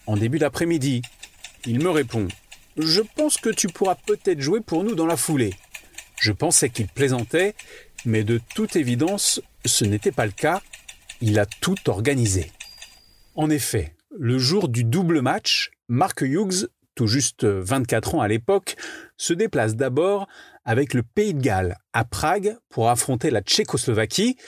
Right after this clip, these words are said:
L'avant-centre joue les quatre-vingt-dix minutes, mais ne peut empêcher la défaite des siens, deux zéro, dans ce match capital pour se qualifier à l'Euro.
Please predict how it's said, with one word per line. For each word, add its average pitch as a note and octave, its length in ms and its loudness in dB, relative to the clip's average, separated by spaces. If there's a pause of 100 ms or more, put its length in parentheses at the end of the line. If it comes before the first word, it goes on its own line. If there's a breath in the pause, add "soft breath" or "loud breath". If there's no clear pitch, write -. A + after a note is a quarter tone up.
(440 loud breath)
L'avant-centre D3+ 840 2
joue F#3+ 460 0
les C3 260 2 (160)
quatre-vingt-dix E3 880 0
minutes, D3+ 460 0 (360 loud breath)
mais C3 160 0
ne E3 100 0
peut B3+ 300 -2
empêcher F3 460 0
la C#3 100 2
défaite B2+ 480 -2
des G2 180 0
siens, E3+ 320 2 (200)
deux A#2+ 220 2
zéro, G2+ 340 0 (420 loud breath)
dans B2+ 160 2
ce C#3+ 220 2
match G#2+ 340 0
capital C#3+ 680 -2 (240)
pour G#2+ 160 2
se - 120 2 (120)
qualifier A2+ 420 0
à G2+ 100 2
l'Euro. F#2+ 320 0